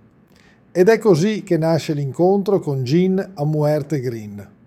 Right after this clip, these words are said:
un gin iconico prodotto artigianalmente con una distillazione attenta e curata, che unisce botaniche selezionate a estratti naturali dalle note verdi, fresche e profonde. Al naso è erbaceo,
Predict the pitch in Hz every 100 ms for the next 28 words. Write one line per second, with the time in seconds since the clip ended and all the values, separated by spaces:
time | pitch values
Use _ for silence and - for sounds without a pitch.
0 | _ - 180 170 208 214 175 170 170 190
1 | 202 180 208 196 185 160 156 196 180 165
2 | 131 135 143 139 139 151 175 175 180 165
3 | 156 156 151 135 127 160 - 165 156 170
4 | 185 156 - - 156 170 175 156 170 165
5 | 123 107 104 104 - _ _ _ - -
6 | - _ 185 214 226 - 175 170 165 185
7 | 190 170 143 - 147 143 131 135 127 139
8 | 170 175 208 - 156 156 - 170 185 180
9 | 156 147 - 156 160 180 190 185 156 151
10 | 156 165 165 156 135 160 156 123 127 -
11 | 147 165 160 - 156 - 143 - 131 117
12 | 117 113 110 - _ _ _ _ - 143
13 | 156 175 175 156 170 147 143 131 135 143
14 | 143 190 202 202